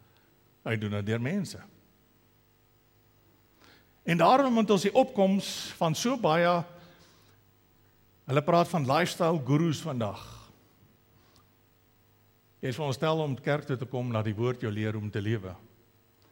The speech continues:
Maar nou bied die internet baie van, en ek sit aan aanhalingstekens, hierdie valse Christusse. Hierdie sogenaamde influencers, agter wie die hele wêreld aanhardloop.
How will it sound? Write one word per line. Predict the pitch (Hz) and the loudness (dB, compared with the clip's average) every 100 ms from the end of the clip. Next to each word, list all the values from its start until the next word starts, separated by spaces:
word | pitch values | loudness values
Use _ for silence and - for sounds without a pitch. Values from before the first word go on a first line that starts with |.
| _ _ _ _ _ _ _ _ _ _ _ - | _ _ _ _ _ _ _ _ _ _ _ -6
Maar | 131 175 | 0 2
nou | 196 | 2
bied | 208 | 2
die | 202 | 2
internet | 220 240 180 147 147 - - - - _ _ _ - | 0 0 2 2 0 -6 -14 -18 -20 _ _ _ 0
baie | 143 214 233 | 2 4 2
van, | - 180 | 2 2
en | 175 | 0
ek | - | 0
sit | 185 - - - | -4 -4 -14 -10
aan | 196 | -6
aanhalingstekens, | 202 180 190 165 - 156 147 143 | 0 2 4 0 0 0 0 -2
hierdie | 123 202 - | 0 0 0
valse | 185 185 - | 0 0 -2
Christusse. | 127 180 - 131 - 98 - _ _ _ _ _ _ _ _ _ _ _ _ _ | -2 -4 -4 -6 -8 -12 -18 _ _ _ _ _ _ _ _ _ _ _ _ _
Hierdie | - 190 233 | -2 0 2
sogenaamde | - 233 254 208 240 208 214 208 | 0 0 0 0 4 4 4 4
influencers, | 254 262 208 180 143 117 95 92 - - - - _ _ _ _ _ - - _ _ | 2 0 2 2 2 -2 -8 -14 -16 -16 -18 -20 _ _ _ _ _ -20 -20 _ _
agter | 220 - 226 196 | 0 4 4 4
wie | 254 269 | 2 2
die | 214 | 0
hele | 240 240 | 2 4
wêreld | 170 196 220 220 185 | 6 6 4 2 2
aanhardloop. | 202 185 151 117 117 87 - | 2 2 2 -2 -8 -10 -14